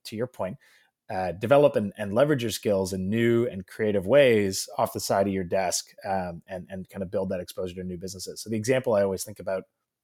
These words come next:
that helps really make it clear is I was working, um, in a hospital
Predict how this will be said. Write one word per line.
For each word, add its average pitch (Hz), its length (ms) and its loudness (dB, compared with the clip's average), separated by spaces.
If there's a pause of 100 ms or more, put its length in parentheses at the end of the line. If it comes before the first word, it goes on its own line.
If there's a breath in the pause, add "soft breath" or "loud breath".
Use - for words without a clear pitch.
(600)
that 123 120 4
helps 120 220 2
really 104 160 2
make 98 160 -2
it 90 120 -10
clear 104 480 0 (400 soft breath)
is 110 120 -4
I 104 60 0
was 95 100 0
working, 107 680 0 (580)
um, 90 380 -6
in 101 100 -6
a 95 60 -6
hospital 110 1080 2